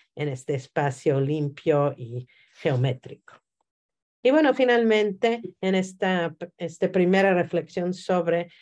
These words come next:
las categorías que introduce el arte feminista para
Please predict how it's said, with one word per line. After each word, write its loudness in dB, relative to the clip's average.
las -8
categorías 2
que -2
introduce -4
el -2
arte -6
feminista -8
para -2